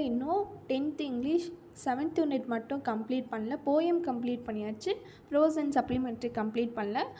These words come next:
So, இன்னைக்கு நம்ம prose complete பண்ணிடலாம், நாளைக்கு supplementary வந்துரும். So, over, ஓகேங்களா? The Dying Detective அப்படின்னு சொல்லும்போது Arthur Conan Doyle, இவர் வந்து ஒரு ஃபேமஸான writer. First about the author பார்க்கலாம்.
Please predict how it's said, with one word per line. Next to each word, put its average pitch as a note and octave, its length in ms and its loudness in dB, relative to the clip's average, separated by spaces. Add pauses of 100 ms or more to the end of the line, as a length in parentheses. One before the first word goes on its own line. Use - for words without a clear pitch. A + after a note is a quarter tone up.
(200)
So, - 160 4
இன்னைக்கு D#4+ 300 2
நம்ம C4+ 200 0
prose C4+ 380 2
complete A#3+ 440 0
பண்ணிடலாம், A3+ 460 0
நாளைக்கு B3+ 320 0
supplementary A3+ 580 0
வந்துரும். G#3 380 -2 (320)
So, D4 180 -4 (400)
over, A3 380 2
ஓகேங்களா? A3 480 -2 (1080)
The A#3+ 80 6
Dying B3 500 6
Detective A#3+ 560 4
அப்படின்னு A3 340 0
சொல்லும்போது G#3 580 2 (420)
Arthur D#4+ 560 4 (140)
Conan A#3 520 2
Doyle, G#3 300 2 (380)
இவர் F4+ 280 6
வந்து B3+ 320 6
ஒரு C4 280 4
ஃபேமஸான A#3 680 2
writer. G#3 460 2 (1300)
First E4+ 360 4
about A#3 280 4
the A#3 120 2
author A3 300 2
பார்க்கலாம். A3+ 440 0